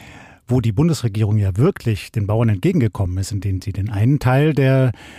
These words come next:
Einschnitte zurückgenommen hat. Und das wäre eigentlich zu früheren Zeiten ein gangbarer Kompromiss gewesen. Aber die Bauern mit ihrem Chef Ruckwied stellen sich auf den Standpunkt, „Nein, ihr müsst alles genauso machen, wie wir das wollen.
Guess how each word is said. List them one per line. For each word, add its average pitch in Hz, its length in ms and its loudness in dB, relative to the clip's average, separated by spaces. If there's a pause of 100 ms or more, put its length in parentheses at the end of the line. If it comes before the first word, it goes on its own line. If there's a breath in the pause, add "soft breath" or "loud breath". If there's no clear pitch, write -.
Einschnitte 135 500 0
zurückgenommen 95 600 -2
hat. 95 180 -8
Und 123 120 -4
das 135 160 -2
wäre 151 220 0
eigentlich 127 440 0
zu 120 120 -2
früheren 127 420 2
Zeiten 113 400 0
ein 113 160 0
gangbarer 107 420 2
Kompromiss 123 560 0
gewesen. 95 520 0 (480 loud breath)
Aber 131 320 0
die 120 100 0
Bauern 113 400 2
mit 120 160 0
ihrem 104 240 0
Chef - 280 -2
Ruckwied 127 460 0
stellen 110 300 2
sich 123 100 2
auf 107 80 0
den 110 140 0
Standpunkt, 110 500 0
„Nein, 113 440 2
ihr 151 220 4
müsst 139 400 2
alles 139 280 0
genauso 131 560 4
machen, 127 240 2
wie 117 160 2
wir 113 80 2
das 95 180 0
wollen. 123 380 0